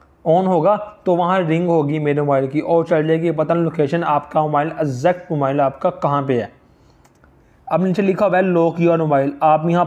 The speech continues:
password set करेंगे ना जब, तो आपके mobile के ऊपर लग जाएगा lock। वो software करवाने से पहले lock लग, हम यहाँ से डाल दें तो वो उसके mobile पे, हमारे mobile पे lock लग जाएगा, वो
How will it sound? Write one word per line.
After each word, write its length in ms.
password 340
set 220
करेंगे 360
ना 140
जब, 240
तो 80
आपके 380
mobile 280
के 80
ऊपर 240
लग 200
जाएगा 260
lock। 340
वो 140
software 560
करवाने 460
से 160
पहले 500
lock 280
लग, 320
हम 220
यहाँ 200
से 160
डाल 300
दें 160
तो 160
वो 440
उसके 280
mobile 280
पे, 80
हमारे 220
mobile 180
पे 80
lock 300
लग 200
जाएगा, 320
वो 360